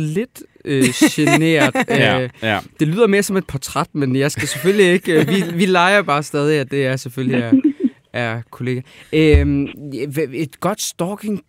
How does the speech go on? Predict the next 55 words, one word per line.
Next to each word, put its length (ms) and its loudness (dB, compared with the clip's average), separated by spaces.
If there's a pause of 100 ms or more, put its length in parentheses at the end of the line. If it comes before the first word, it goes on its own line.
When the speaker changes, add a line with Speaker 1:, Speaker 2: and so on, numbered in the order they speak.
(220)
Speaker 1:
tip, 240 -8 (120)
ja, 200 -4
hvad, 360 -8
hvad, 240 -6 (120)
hvad, 200 -8 (260)
altså, 220 -8
hvad, 180 -6 (180)
hvad 200 -8
kan 160 -8
man 180 -6
gøre? 340 -6 (240)
Speaker 2:
Jamen, 140 -2
er 40 -2
der 80 -4
sådan 100 -8
noget 140 2
med 80 2
at 280 0
gå 80 -4
ind 80 -2
og 140 -4
tjekke, 380 -4 (180)
om 460 -4
de 80 -2
har 60 0
lagt 200 -4
et 60 -6
billede 240 0
op 120 -4
for 160 -6
den 140 -4
aften 320 -6
på 140 -6
Insta? 300 -6 (200)
Kan 120 -4
man 100 -6
det? 160 -10
Det 80 -6
ved 80 -4
jeg 80 -4
ikke. 100 -10
Det, 100 -8
det 60 -12
kan 100 -8
man 100 -6
jo 60 -6
Speaker 1:
Øh, 40 -2
Speaker 2:
godt. 100 -2
Speaker 1:
ja, 100 0
er 200 -2
restauranten 420 -6
blevet 160 -4
tagget 360 0
i 40 0
noget? 320 -2